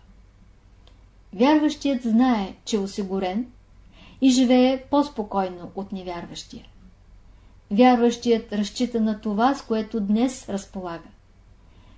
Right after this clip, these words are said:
Невярващият разчита на наследства и завещания. Не оставяйте никакви завещания.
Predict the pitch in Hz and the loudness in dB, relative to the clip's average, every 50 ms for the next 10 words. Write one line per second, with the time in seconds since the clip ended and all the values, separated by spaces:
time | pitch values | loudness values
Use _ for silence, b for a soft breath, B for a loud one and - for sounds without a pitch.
0 | b b - 214 226 233 220 269 311 349 349 277 269 240 - - - 202 185 - | b b 0 4 4 4 6 6 4 4 4 2 0 0 -2 -4 -8 -8 -8 -8
1 | - - - - - - - 226 233 247 247 247 - 269 254 247 - 226 214 - | -12 -20 -20 -20 -20 -6 0 2 2 2 2 0 0 -2 -2 0 -2 -2 -2 -4
2 | - - 208 208 202 196 185 180 - - 254 269 302 302 - - - 269 269 262 | -4 -4 -4 -2 -2 -4 -6 -8 -4 0 0 0 0 -2 -6 -10 -6 -4 -2 -2
3 | 262 269 - - - - - - 262 285 226 214 202 196 190 190 - - - 190 | -2 -6 -10 -18 -20 -18 -8 -4 -2 -2 -2 -2 -4 -6 -6 -8 -12 -10 -10 -10
4 | 175 170 165 143 - - - - - - - _ - - - - - - - - | -10 -10 -12 -16 -16 -18 -20 -20 -20 -20 -20 _ -20 -20 -20 -20 -20 -20 -20 -20
5 | - - - - - - - - - - 196 202 202 196 196 - - 226 233 240 | -20 -20 -20 -20 -20 -20 -20 -20 -8 -4 -2 0 0 0 -2 -4 -2 0 2 4
6 | 254 254 247 247 - - 233 226 220 214 - - 208 208 208 214 240 254 254 285 | 4 4 2 2 0 0 0 0 0 -4 -8 -8 -4 0 2 4 4 2 2 -2
7 | 254 254 240 226 220 202 202 185 190 190 - - - 180 175 175 170 170 208 202 | -6 -6 -6 -6 -6 -6 -8 -8 -10 -10 -14 -14 -14 -16 -16 -16 -16 -16 -18 -18